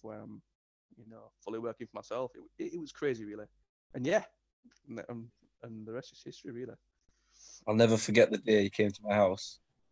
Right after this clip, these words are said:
Speaker 2: and I, um, <laughs> said, "Do you want a drink?" He said, "Yeah, yeah, I'll have a coffee." And I told her I've only got decaf. <laughs>
Speaker 1: What was my face like, man?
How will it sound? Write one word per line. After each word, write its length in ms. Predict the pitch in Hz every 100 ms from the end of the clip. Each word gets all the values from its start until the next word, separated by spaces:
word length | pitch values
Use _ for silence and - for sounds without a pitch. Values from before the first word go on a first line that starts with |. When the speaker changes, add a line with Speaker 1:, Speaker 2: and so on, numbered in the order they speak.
| _ - - _ _ _ _ _ -
Speaker 2:
and 160 | 98
I, 260 | 95 98 98
um, 60 | 95
<laughs> 540 | - - - _ -
said, 400 | - - - -
"Do 180 | - 139
you 60 |
want 100 | 110
a 100 | -
drink?" 240 | 113 98 95
He 800 | - - - - - - - - - 104
said, 40 |
"Yeah, 160 | 107 104
yeah, 60 | 98
I'll 80 | 98
have 100 | 98
a 60 |
coffee." 300 | - 104 -
And 120 | 95
I 40 | 95
told 260 | - 95
her 100 | 95 95
I've 120 | 98
only 160 | 95
got 140 | 90 - -
decaf. 300 | 101 - 107 - - _ _ _ _ _ _ - - _ _
<laughs> 1080 | 277 - - - - 190 - - - - - - 165 - - - - 147
Speaker 1:
What 280 | 185 175 165
was 0 |
my 120 | 170 131 160
face 200 | 175 -
like, 200 | 151 123
man? 180 | -